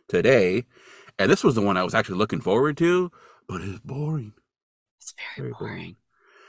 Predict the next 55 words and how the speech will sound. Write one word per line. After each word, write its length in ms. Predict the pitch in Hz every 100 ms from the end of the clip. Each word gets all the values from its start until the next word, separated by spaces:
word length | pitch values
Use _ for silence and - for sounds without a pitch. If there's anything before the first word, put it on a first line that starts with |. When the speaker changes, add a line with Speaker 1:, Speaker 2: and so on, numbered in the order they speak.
| _ -
Speaker 1:
Yeah. 160 | - - - _ _
'Cause 120 | - 120
I 120 | 254
was 160 | 202
all 200 | 117 160
into 240 | 127 120 104
that. 180 | 101 80
Like, 160 | 87
I, 140 | 117 185 156 - -
I 100 | 131
subscribed 640 | 147 180 - 110 104 131 120
to 200 | 110 - - _ _ -
biblical 380 | 113 127 123
archaeology 580 | 95 110 - 107 110 107
review 800 | 107 90 87 107 131 143 147 147 - - -
and 100 | - 98
had 180 | 110
books 220 | 117 113 135
on 120 | 127
the 60 |
Dead 220 | 117 131 120
Sea 140 | 139
Scrolls, 460 | - 131 127 131 135
'cause 180 | 104 92
for 120 | 104
a 40 | 95
long 120 | 101
time 180 | 98 98
I 40 |
wanted 200 | 95 95
to 60 | 90
be, 120 | 90
like, 340 | 90 90 - -
you 80 | 87
know, 160 | 87 82
a 20 |
historian 440 | - - 85 87
of, 80 | 85
like, 140 | 85
comparative 440 | - 87 90 90 87
religion 360 | 76 92 98
and 80 | 101
stuff. 440 | - 107 104 104 _ _ - 202
Speaker 2:
Mm-hmm. 480 | 175 175 156 151
Speaker 1:
And, 640 | 104 92 87 85 85 82 73
like, 140 | -
I 80 | 120
was 140 | 175 95
into 240 | 113 95
that, 340 | 90 80 67
but 200 | - 78
man, 200 | - 104
this 140 | 104 -
is 80 | 113
boring. 400 | 127 175 123